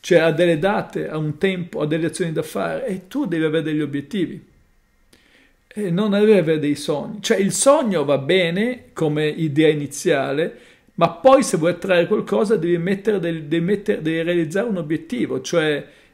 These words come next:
mettere delle, dei tempi, una linea del tempo, perché noi purtroppo, che ci piaccia o che non ci piaccia, il tempo non esiste secondo me così come lo immaginiamo noi, ma siamo soggetti, diciamo, a, a dei cambiamenti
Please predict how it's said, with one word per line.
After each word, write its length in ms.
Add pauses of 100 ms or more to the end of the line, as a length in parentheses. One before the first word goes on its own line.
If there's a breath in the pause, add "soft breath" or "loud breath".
mettere 800
delle, 480
dei 200
tempi, 720
una 240
linea 260
del 160
tempo, 260
perché 360
noi 240
purtroppo, 600
che 140
ci 100
piaccia 260
o 20
che 80
non 140
ci 140
piaccia, 580 (720 loud breath)
il 240
tempo 400
non 180
esiste 440
secondo 360
me 240
così 300
come 260
lo 160
immaginiamo 600
noi, 360
ma 360
siamo 360
soggetti, 600
diciamo, 560
a, 320
a 140
dei 200
cambiamenti 760